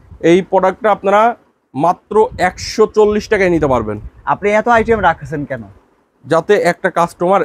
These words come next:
Speaker 1: একই হাউস থেকে সব কালেকশন নিতে পারে, ঘোরা লাগবে না, কাস্টমারের কোথাও ঘোরা লাগবে না। আমার হাউসে আসলে আপনি সব কালেকশনই পাবেন। দেখেন, এগুলো মাত্র একশো চল্লিশ টাকা। এটার মধ্যেও দেখেন কতগুলো কালার,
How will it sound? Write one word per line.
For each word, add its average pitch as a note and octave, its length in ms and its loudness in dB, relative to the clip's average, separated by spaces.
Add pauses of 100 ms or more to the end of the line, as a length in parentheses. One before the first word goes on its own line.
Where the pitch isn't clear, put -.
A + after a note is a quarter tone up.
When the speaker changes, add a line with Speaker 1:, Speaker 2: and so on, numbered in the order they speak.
Speaker 1:
একই D#3+ 280 0
হাউস F3+ 260 0
থেকে G#3 180 -8
সব F#3 280 -4
কালেকশন C3+ 340 -4
নিতে G#2+ 220 -4
পারে, G2+ 180 -10 (1000)
ঘোরা F3+ 240 4
লাগবে E3+ 260 0
না, A#2 100 -8
কাস্টমারের F3 460 -8
কোথাও F3+ 280 -4
ঘোরা D#3 240 2
লাগবে C3 220 0
না। B2+ 60 0
আমার D#3 160 0
হাউসে E3 320 0
আসলে F#3+ 200 0
আপনি F#3 180 -6
সব A#3 280 -2
কালেকশনই D3+ 460 -2
পাবেন। G#2+ 260 -6 (380)
দেখেন, F3 180 0
এগুলো F#3+ 240 4
মাত্র F#3+ 400 0
একশো E3+ 260 -4
চল্লিশ D3 340 -4
টাকা। A2 220 -8 (320)
এটার G3 260 0
মধ্যেও G3 280 2
দেখেন F3+ 340 0 (360)
কতগুলো G3 540 2
কালার, A#2+ 340 0